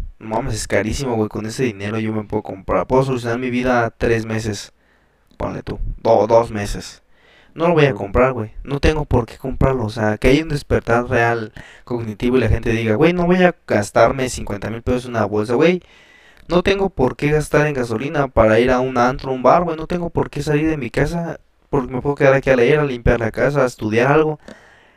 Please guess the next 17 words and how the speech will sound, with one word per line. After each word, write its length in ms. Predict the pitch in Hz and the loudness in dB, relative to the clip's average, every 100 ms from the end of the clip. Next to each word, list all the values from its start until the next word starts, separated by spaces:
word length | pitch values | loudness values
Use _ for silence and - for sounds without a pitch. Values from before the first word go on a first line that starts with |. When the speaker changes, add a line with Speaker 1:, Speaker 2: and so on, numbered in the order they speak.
| _ _ - - - - - - - | _ _ -20 -20 -14 -12 -12 -14 0
Speaker 1:
¿Crees 180 | - - | 0 2
que 100 | 175 | 4
realmente 540 | 156 156 156 156 156 - _ | 4 2 -2 -2 -4 -4 _
pueda 260 | 131 143 160 | 4 4 4
pasar 380 | 101 104 110 | -2 0 2
eso 200 | 127 143 | 2 2
y 40 | 143 | 0
las 160 | 110 | 0
empresas 380 | 104 98 123 139 | -4 -4 -2 -2
cambiarían 640 | - 104 104 104 107 120 | -2 -2 0 0 2 0
su 160 | 127 135 | -2 -8
modelo? 500 | 117 101 104 156 170 - | -6 -2 -2 -2 -4 -4
¿O 140 | 104 | -4
crees 180 | - 117 | 0 -2
que 60 | 143 | -2
somos 380 | 135 131 135 - | -6 -6 -6 -6
tan 440 | - 120 131 135 | 0 2 2 -4